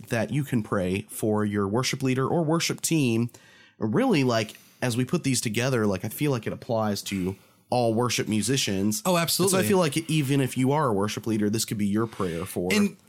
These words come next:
Speaker 1: the other people in your team.
Speaker 2: Right. And not
Speaker 1: Yeah.
Speaker 2: just, uh, of course, these prayers can be applied to anyone, but we're,
Speaker 1: Mm-hmm.
Speaker 2: where we're from, uh, a worship background, it's nice to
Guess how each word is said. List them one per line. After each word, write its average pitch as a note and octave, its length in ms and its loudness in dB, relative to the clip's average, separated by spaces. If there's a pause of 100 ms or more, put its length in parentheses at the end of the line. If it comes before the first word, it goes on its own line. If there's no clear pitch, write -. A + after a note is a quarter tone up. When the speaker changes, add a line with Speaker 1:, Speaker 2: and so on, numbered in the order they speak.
(140)
Speaker 1:
the C#3+ 100 0
other C3+ 220 2
people C#3 360 0
in A#2+ 100 4
your A2+ 100 0
team. G#2+ 400 0 (100)
Speaker 2:
Right. D#3+ 260 0
And E3+ 120 2
not A3+ 140 2
Speaker 1:
Yeah. A#2+ 40 0
Speaker 2:
just, D#3 240 2
uh, D#3+ 380 -2 (180)
of E3+ 120 0
course, F3+ 340 0
these C#3 400 0
prayers C#3 380 0
can C3+ 120 -2
be B2+ 100 2
applied A2+ 480 -2
to B2 200 -4
anyone, G2 640 -2
but B2+ 160 -2
we're, C#3 240 2 (180)
Speaker 1:
Mm-hmm. A2 220 0
Speaker 2:
where D3 200 4
we're C#3 180 2
from, B2 560 0
uh, A2+ 360 -2
a A2+ 200 2
worship G#2 400 -2
background, G#2 680 -4
it's A#2 180 -4
nice A#2 320 -2
to A2 400 -2